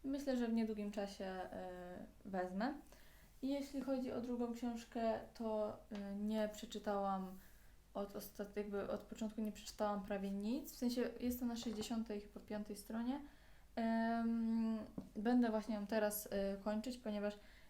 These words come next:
nie wiem, jak u was jest, ale u mnie jest tak, że zazwyczaj jak zacznę jakąś książkę wcześniej, to po prostu ona jest moim takim priorytetem, aby ją skończyć wcześniej niż książkę, którą zaczęłam później. Oczywiście są od tego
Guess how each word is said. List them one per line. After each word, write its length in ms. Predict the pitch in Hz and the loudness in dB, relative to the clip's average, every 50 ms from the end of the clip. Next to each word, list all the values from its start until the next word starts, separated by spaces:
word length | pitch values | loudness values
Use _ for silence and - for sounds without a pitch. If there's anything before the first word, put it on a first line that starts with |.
| - - | -6 0
nie 100 | 240 240 | 0 2
wiem, 140 | 226 220 220 | 2 4 2
jak 160 | 220 220 220 | 2 2 0
u 60 | 220 220 | 2 2
was 240 | 214 220 220 - | 2 2 2 2
jest, 260 | 240 240 254 254 - - | 2 2 2 0 0 2
ale 220 | 226 220 214 208 | 4 4 4 4
u 80 | - 214 | 4 2
mnie 180 | 220 220 214 214 | 2 2 2 0
jest 180 | 208 196 - | 0 -2 0
tak, 260 | - 208 208 208 208 | 0 2 2 2 -2
że 160 | 208 214 208 208 | -4 -4 -4 -4
zazwyczaj 380 | 202 196 - 226 226 - 220 | -6 -6 -8 -8 -4 -2 -2
jak 160 | 208 208 214 | 0 0 -2
zacznę 280 | 208 220 220 - 220 208 | -2 -2 -2 0 0 0
jakąś 280 | 208 - 214 208 - - | 0 0 -4 -6 -6 -6
książkę 500 | - 220 214 214 214 - - 214 202 196 - - - - - - - | -4 -2 -2 -2 -2 -2 -2 0 0 -2 -4 -10 -18 -20 -20 -20 -20
wcześniej, 640 | - - - 302 294 277 285 - 226 226 240 247 | -14 -2 2 2 2 2 2 0 0 0 0 0
to 100 | 247 233 | -2 -2
po 120 | 214 220 214 | -2 -2 -2
prostu 360 | - 226 226 220 - - - | -2 -4 -6 -6 -4 -2 0
ona 180 | 220 214 214 | 0 2 2
jest 140 | 208 208 - | 0 0 0
moim 260 | 208 214 208 214 208 | 0 0 0 0 -2
takim 380 | - 208 202 - 208 202 196 - | -4 -4 -4 -4 -4 -4 -4 -6
priorytetem, 680 | - - 214 208 202 202 196 196 202 190 - 190 190 185 | -4 0 0 2 2 0 -2 -4 -6 -6 -4 -6 -6 -4
aby 240 | 190 185 190 190 180 | -6 -6 -6 -4 -4
ją 160 | 180 185 196 190 - | -4 -6 -6 -10 -12
skończyć 440 | - - - 190 185 190 180 180 | -10 -8 -6 -6 -6 -6 -8 -10
wcześniej 540 | - - - 185 185 190 - 247 277 285 277 - - - - - - - - - - - | -8 -6 -4 -4 -4 -2 -2 -2 -2 -2 -6 -10 -14 -18 -20 -20 -20 -20 -20 -20 -10 -4
niż 220 | 214 202 196 190 196 | -2 -2 -2 -2 -2
książkę, 320 | - 220 208 196 - 202 | -2 -2 -2 0 -2 -4
którą 220 | 190 - 208 208 202 | -4 -2 -2 0 0
zaczęłam 300 | 196 196 202 190 196 190 | 0 0 2 0 2 2
później. 260 | 254 254 262 269 247 | 2 2 2 4 2
Oczywiście 360 | 240 233 233 226 220 - 233 | 2 0 0 -2 -2 -2 -2
są 260 | 233 240 226 220 220 | 0 0 2 2 2
od 160 | 214 214 - | 0 -2 -2
tego 380 | - 202 196 196 196 202 196 202 | -4 -2 0 2 0 0 -2 -4